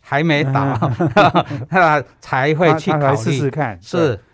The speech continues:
Speaker 2: 因为他一个产品用了，他也不会很快就把它改掉。
Speaker 1: 哎，哎，是，就是说，对，客户使用你的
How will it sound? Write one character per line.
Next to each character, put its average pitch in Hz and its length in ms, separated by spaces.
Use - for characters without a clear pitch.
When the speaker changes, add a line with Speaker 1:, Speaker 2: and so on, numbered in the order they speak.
Speaker 2:
因 220 100
为 220 60
他 220 160
一 202 140
个 185 80
产 160 200
品 151 160
用 165 220
了， 117 80
他 151 160
也 135 80
不 107 140
会 131 100
很 113 140
快 95 200
就 110 160
把 98 120
它 95 160
改 135 340
掉。 120 180
Speaker 1:
哎， 131 160
哎， 113 40
是， 123 380
就 170 160
是 151 220
说， 147 260
对， 139 220
客 156 240
户 135 280
使 - 240
用 139 160
你 107 140
的 117 160